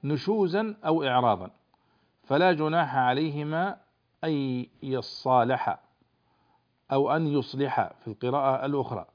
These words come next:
"أن يصلحا بينهما صلحا، والصلح خير، وأحضرت الأنفس الشح، وإن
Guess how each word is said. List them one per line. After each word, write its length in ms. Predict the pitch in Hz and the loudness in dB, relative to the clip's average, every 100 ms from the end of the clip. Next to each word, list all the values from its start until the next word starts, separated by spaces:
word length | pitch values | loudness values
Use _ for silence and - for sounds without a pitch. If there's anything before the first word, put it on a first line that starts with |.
| _ _ _ _ _ | _ _ _ _ _
"أن 100 | 123 | -2
يصلحا 480 | 143 - 143 120 135 | -2 -2 -2 2 2
بينهما 640 | 123 120 139 143 127 117 | 2 -2 -2 -2 0 0
صلحا، 460 | 107 160 147 190 240 _ _ _ _ _ _ - | -2 -4 -2 -2 -4 _ _ _ _ _ _ -4
والصلح 600 | 139 135 - 175 151 143 | -2 -2 0 0 0 -2
خير، 340 | 123 160 240 - | -2 0 -2 -4
وأحضرت 680 | 135 135 135 131 175 151 131 | 0 0 0 -2 0 2 0
الأنفس 560 | 131 139 160 147 127 131 | -4 -4 -4 -4 -6 -8
الشح، 560 | - 165 - - 220 - _ _ _ _ _ _ - | -8 -8 -4 -2 -2 -6 _ _ _ _ _ _ -2
وإن 540 | 123 139 165 151 | 0 0 0 -2